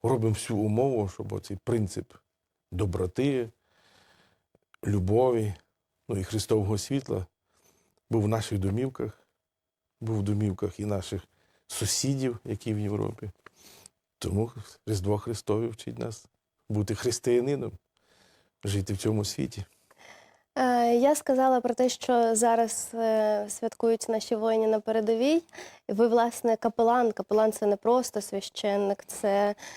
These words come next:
Speaker 2: той, який виконує таку важливу місію — підтримувати духовно бійців. Ви були на передовій,
Speaker 1: Так.
Speaker 2: спілкувалися з хлопцями. Скажіть, ем, як вони, е, налаштовані, як вони, е, сприймають це свято, чи сприймають, чи святкують?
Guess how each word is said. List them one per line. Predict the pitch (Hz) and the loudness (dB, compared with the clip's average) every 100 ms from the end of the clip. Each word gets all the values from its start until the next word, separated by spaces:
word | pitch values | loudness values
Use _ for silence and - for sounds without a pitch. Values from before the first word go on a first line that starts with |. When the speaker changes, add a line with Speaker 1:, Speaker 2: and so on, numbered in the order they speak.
| - _ - | -20 _ 2
Speaker 2:
той, | 233 233 | 4 6
який | 214 226 | 4 2
виконує | 208 - 226 214 | 2 2 4 4
таку | 214 - | 2 0
важливу | 208 208 226 226 208 | 0 0 4 4 4
місію — | 202 208 202 190 185 | 4 2 2 -2 -2
підтримувати | - - 226 220 196 196 202 | -2 0 4 4 4 2 0
духовно | 196 - 214 202 190 | -4 0 2 4 4
бійців. | 202 208 - 262 285 - - - - - _ _ _ _ _ | 4 0 0 2 2 0 -18 -20 -20 -20 _ _ _ _ _
Ви | 214 262 | 2 4
були | 269 285 | 6 6
на | 240 196 | 6 4
передовій, | 190 185 185 175 170 - | 2 2 2 2 -2 -4
Speaker 1:
Так. | - 98 | -2 -2
Speaker 2:
спілкувалися | - - 220 233 233 214 - | -2 0 2 4 4 4 0
з | - | -4
хлопцями. | 220 196 - 214 | 0 0 2 0
Скажіть, | 202 - 214 269 285 - | 0 0 2 4 2 2
ем, | 233 214 214 208 _ - - | 4 4 4 0 _ -8 2
як | 233 254 | 2 4
вони, | 254 269 254 202 | 4 4 4 2
е, | - 202 | 2 2
налаштовані, | 202 196 208 - 247 247 220 202 190 - | 2 2 -2 0 2 4 4 4 0 0
як | 208 214 | 0 0
вони, | 214 214 214 208 - - - | 2 4 4 2 -4 -20 -6
е, | 196 196 196 | -2 0 0
сприймають | 196 - 214 220 226 220 208 | -4 0 4 4 6 6 4
це | - | -2
свято, | 208 - 196 202 | -8 -2 0 0
чи | - 208 | -4 -4
сприймають, | - 214 220 208 208 | 0 2 4 4 2
чи | - | -2
святкують? | 202 202 - 277 269 220 | -4 -6 -2 2 4 2